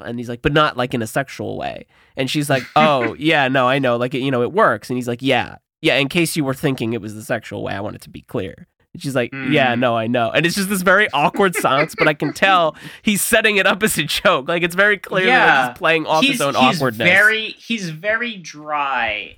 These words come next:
Speaker 2: and
Speaker 1: <laughs>
Speaker 2: I think he's doing, I mean,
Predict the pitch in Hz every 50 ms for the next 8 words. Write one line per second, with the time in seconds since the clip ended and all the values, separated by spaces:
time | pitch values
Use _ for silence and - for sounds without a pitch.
0 | - 139 139 139 139 131 131 131 131 131 127 127 127 - - - - 196 175 -
1 | - - 208 175 - - 147 156 170 - - 208 202 196 - - - 202 190 165
2 | 156 - - 165 170 170 160 156 160 160 - _ _ _ _ _ _ _ _ _
3 | _ _ _ _ _ _ _ _ _ _ _ _ _ _ _ _ - 170 208 208
4 | 202 190 180 175 165 -